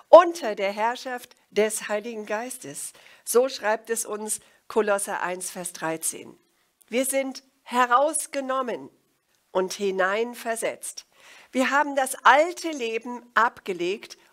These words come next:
und neues Leben angezogen. Wir haben Autorität bekommen durch den, der uns geliebt hat. Wir haben unsere Identität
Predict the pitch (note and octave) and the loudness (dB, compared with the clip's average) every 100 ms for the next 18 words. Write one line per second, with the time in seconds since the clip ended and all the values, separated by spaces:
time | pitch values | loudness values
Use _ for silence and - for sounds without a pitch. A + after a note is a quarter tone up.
0 | _ A#3 F#3+ G3 F#3 F3+ G3 A3+ - G#3 | _ 0 0 -4 -2 -2 -2 -6 -8 -10
1 | A3+ A3+ - D4 D4+ B3+ - E3 - - | -12 -12 -10 -8 -8 -8 -12 -14 -16 -20
2 | - - - - A#3+ B3 A#3 A#3+ A#3 A#3 | -20 -20 -12 -4 -2 2 2 0 -8 -14
3 | _ _ _ - A3 A3+ A#3+ B3+ B3 C4 | _ _ _ 6 6 6 0 -4 -4 -4
4 | C4 D4 D#4+ D#4 - - _ _ _ C4 | -6 -6 -4 -4 -6 -14 _ _ _ 4
5 | C4+ - - D4 D#4 G#3+ F3+ - _ B3 | 4 2 -4 -2 -2 -4 -8 -16 _ -2
6 | B3 - A3+ A3+ C4+ C4 A3+ F#3 G#3 G#3 | -2 -2 -4 -2 -4 -6 -6 -6 -6 -8
7 | - A3+ C4+ - - - - - - _ | -8 -10 -10 -14 -16 -16 -18 -20 -20 _
8 | - - C#4 B3+ C#4+ D4+ - D4 C#4+ C#4 | -20 -4 0 2 0 -2 -2 -2 -2 -6
9 | - C#4+ C#4 C#4 C4+ C4 C4 C4+ D#4+ D#4+ | -4 -6 0 0 0 -4 -10 -10 -8 -6
10 | G#3 - | -6 -8